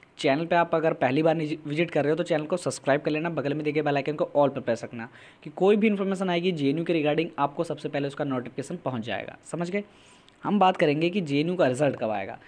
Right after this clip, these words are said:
देखिए, ग्यारह तारीख को आपकी जो आंसर की है आ चुकी है, समझ गए? जैसे कि मैंने आपको बोला था कि ये आपका दस से पन्द्रह के बीच में आपके आंसर की आ जाएगी। देखिए, वैसे ही ग्यारह तारीख को आपके आंसर की आ चुकी है। अब मैं बताऊँगा आपको कि जो आपका रिजल्ट है आप कब तक देखने को मिलेगा। मैं बताऊँ दोस्तों आप सभी को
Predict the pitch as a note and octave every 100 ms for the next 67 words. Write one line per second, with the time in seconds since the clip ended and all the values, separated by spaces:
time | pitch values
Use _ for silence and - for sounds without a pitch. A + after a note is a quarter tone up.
0 | - _ - F3+ D3 C3+ D#3 E3+ E3 F3
1 | D#3 E3+ D#3+ B2+ D3 C#3 E3 E3 - C3
2 | B2 C#3+ D#3+ F#3 A3 - - - F3+ F#3
3 | C3+ - - - D3 C#3+ F#3+ F#3 F3+ F3+
4 | D3+ D#3 D3+ F3+ F3+ F#3 F3+ - E3+ C#3
5 | C#3+ F3+ D#3+ C#3 C#3+ D3 C#3+ D3 C#3 C#3+
6 | B2+ C3+ F3+ B2+ A2 G#2 G#2+ D3 D#3+ C#3+
7 | B2+ E3 D3+ B2+ C3 B2+ C#3 C3 C3+ B2
8 | C3 C#3+ A2 A#2+ C#3 D3 E3+ F3 - -
9 | - D#3+ F#3+ F3+ E3+ F3 F3 D#3 F3+ F#3+
10 | - _ _ _ _ - _ _ - -
11 | E3+ G3 E3 B2+ D3 D#3+ E3 F3 - C#3+
12 | E3+ D3 C#3 C#3+ C#3 C#3+ A#2 A#2 - D3+
13 | F#3+ F#3+ F3+ F3+ F3+ F3+ F3 D#3 D#3